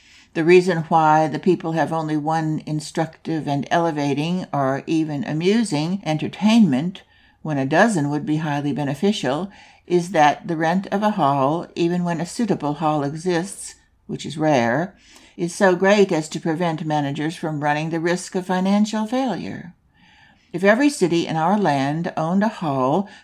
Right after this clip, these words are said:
which could be given or rented for a small sum for such gatherings as a committee or the mayor of the city judged advantageous, the people could be furnished with proper lectures, amusements,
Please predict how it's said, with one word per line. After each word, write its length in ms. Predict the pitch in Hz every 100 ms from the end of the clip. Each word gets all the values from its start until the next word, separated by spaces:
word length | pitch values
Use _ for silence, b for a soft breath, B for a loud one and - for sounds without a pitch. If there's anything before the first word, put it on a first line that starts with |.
| -
which 160 | 175
could 120 | 190
be 120 | 170 175
given 340 | 175 175 208 -
or 100 | 190
rented 380 | 151 160 170
for 140 | - -
a 100 | 170
small 520 | - 196 175 165 156
sum 520 | 156 151 135 139 180 -
for 100 | -
such 360 | 160 165 160 -
gatherings 640 | 143 143 143 180 220 254 B B B
as 160 | 208 208
a 60 |
committee 640 | 214 202 143 139 165 196 -
or 140 | 143
the 100 | 143
mayor 520 | 151 143 131 147 151 -
of 140 | 165
the 60 | 165
city 300 | - 147 151
judged 460 | 156 135 143 -
advantageous, 960 | 123 131 143 139 147 123 - 175 214 - B B B B
the 100 | 170
people 320 | 214 196 180
could 240 | 180 190 156
be 100 | 165
furnished 520 | 170 147 147 196 -
with 180 | 160 156
proper 360 | 151 139 135
lectures, 1080 | 131 143 165 - - 214 233 233 226 226 226
amusements, 960 | 127 127 185 214 208 208 214 214 220 -